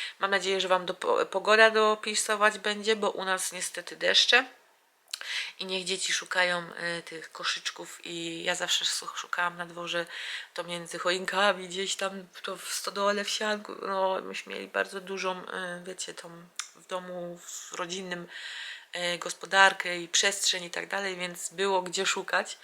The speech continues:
I to były super wspomnienia, jak się szukało tych koszyczków, pochowane wszędzie, po-, w stodole, w sianie, y, pod choinkami, gdzieś z przodu. <laughs> Jezus, jak ja to lubiłam. Uwielbiałam. I tam nie było dużo, bo tam były, wiecie, to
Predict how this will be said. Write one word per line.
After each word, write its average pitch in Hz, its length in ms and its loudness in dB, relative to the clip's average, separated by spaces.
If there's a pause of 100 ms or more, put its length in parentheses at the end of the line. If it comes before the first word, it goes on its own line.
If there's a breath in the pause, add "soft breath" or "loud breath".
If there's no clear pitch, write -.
(400 loud breath)
I 170 80 -16
to 208 320 6
były 175 240 -2
super 175 340 -6
wspomnienia, 175 560 -8
jak 170 100 -6
się - 120 -4
szukało 175 420 0
tych 170 260 -10
koszyczków, - 640 -6 (640)
pochowane 180 520 2
wszędzie, 165 440 0
po-, - 180 -16
w - 120 -8
stodole, 185 420 2
w 185 60 0
sianie, 185 400 4 (600 loud breath)
y, 170 100 -10
pod - 200 -2
choinkami, 185 540 4
gdzieś 180 180 -4
z - 60 -4
przodu. 202 300 4 (680 loud breath)
<laughs> 247 540 0
Jezus, 208 380 0
jak 202 160 0
ja 208 80 2
to 196 160 -4
lubiłam. 190 680 -4 (560)
Uwielbiałam. 175 600 -2
I - 80 -12
tam 220 180 4
nie 226 100 4
było 226 280 6
dużo, 180 260 -4
bo - 80 -14
tam 175 160 -4
były, 175 260 -6
wiecie, 170 280 -4
to - 80 -14